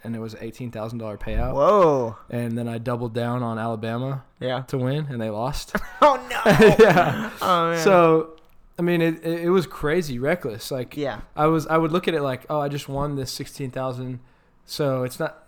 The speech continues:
Speaker 1: I just didn't look at it as real money.
Speaker 2: Sure.
Speaker 1: Almost, like, just double down. Like, it was, like, just trying to grow this.
Speaker 2: Uh-huh.
Speaker 1: And if I, when I lost it, I'm like, "Whoa, I just lost sixteen thousand dollars."
Speaker 2: Yeah.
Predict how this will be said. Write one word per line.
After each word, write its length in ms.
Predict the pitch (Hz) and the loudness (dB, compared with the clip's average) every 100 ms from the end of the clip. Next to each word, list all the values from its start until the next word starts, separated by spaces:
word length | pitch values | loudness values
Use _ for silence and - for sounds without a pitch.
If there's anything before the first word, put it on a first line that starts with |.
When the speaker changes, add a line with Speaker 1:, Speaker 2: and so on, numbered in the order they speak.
| - | -8
Speaker 1:
I 80 | 151 | -8
just 160 | 170 | -4
didn't 200 | - 190 | -2 -2
look 180 | 170 180 | -2 -2
at 80 | 170 | -2
it 100 | 135 | -2
as 180 | 127 110 | -4 -8
real 300 | 113 139 143 | -8 -6 -6
money. 460 | 113 127 165 104 - | -6 -10 -10 -12 -16
Speaker 2:
Sure. 320 | - 120 113 | -12 -8 -6
Speaker 1:
Almost, 340 | 131 120 110 | -6 -6 -8
like, 180 | 123 117 | -12 -10
just 180 | 143 - | -12 -6
double 200 | 147 131 | -6 -4
down. 280 | 131 131 117 | -6 -6 -6
Like, 220 | 117 - | -10 -8
it 60 | 135 | -10
was, 180 | 127 | -6
like, 300 | 131 120 - _ _ _ _ _ | -6 -6 -10 _ _ _ _ _
just 200 | 143 135 | -14 -12
trying 240 | - 156 135 | -8 -6 -6
to 60 | |
grow 360 | 113 120 135 160 | -8 -6 -4 -4
this. 440 | 123 104 101 - | -6 -10 -12 -12
Speaker 2:
Uh-huh. 380 | 127 113 117 123 - | -10 -8 -10 -12 -14
Speaker 1:
And 140 | 131 123 | -12 -10
if 100 | 131 | -10
I, 120 | 123 | -10
when 160 | 123 120 | -8 -10
I 80 | 113 | -8
lost 320 | 131 156 135 | -8 -8 -10
it, 80 | 113 | -12
I'm 100 | 113 | -12
like, 120 | 104 - - | -16 -20 -14
"Whoa, 280 | 120 107 101 | -12 -10 -12
I 140 | 120 | -12
just 240 | 117 113 107 | -12 -14 -14
lost 240 | 98 - | -14 -14
sixteen 480 | - 110 - 110 107 | -16 -16 -16 -14 -14
thousand 380 | 104 95 98 95 | -16 -18 -16 -16
dollars." 380 | 110 113 - - | -14 -14 -16 -16
Speaker 2:
Yeah. 260 | 117 - | -16 -16